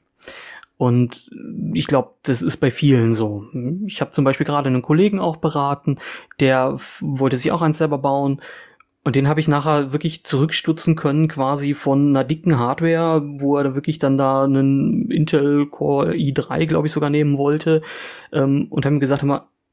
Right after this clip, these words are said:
geh doch mal auf den Pi.“ Dazu gibt's extra so ein, ähm, ein Pi-Head mit vier Festplatten für zweieinhalb Zöller.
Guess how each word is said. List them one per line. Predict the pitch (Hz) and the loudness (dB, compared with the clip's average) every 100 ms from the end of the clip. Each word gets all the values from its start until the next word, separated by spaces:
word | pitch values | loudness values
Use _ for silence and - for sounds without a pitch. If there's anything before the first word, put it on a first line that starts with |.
| _ | _
geh | - | 0
doch | 160 160 | 2 2
mal | 147 | 0
auf | 143 | 0
den | - 135 | -2 -2
Pi.“ | 147 123 107 - _ _ _ - - _ _ | -2 -2 -4 -10 _ _ _ -20 -20 _ _
Dazu | 139 123 - 143 | -4 -2 -2 -2
gibt's | 147 - | -2 -4
extra | - - 139 | -6 -2 0
so | 131 127 | 2 4
ein, | 127 127 | 4 4
ähm, | 139 120 117 113 113 113 113 110 - | 4 2 2 2 2 2 -2 -6 -4
ein | 131 | -4
Pi-Head | - 151 156 147 151 - | -2 2 2 2 0 0
mit | 131 127 | 0 0
vier | - - 139 127 120 120 120 | -6 -10 -2 2 2 2 0
Festplatten | - 160 165 156 151 147 | -4 -2 -2 0 0 0
für | 131 | -2
zweieinhalb | 117 127 117 127 196 | -2 -2 0 0 -2
Zöller. | - 185 175 170 | -2 0 0 -2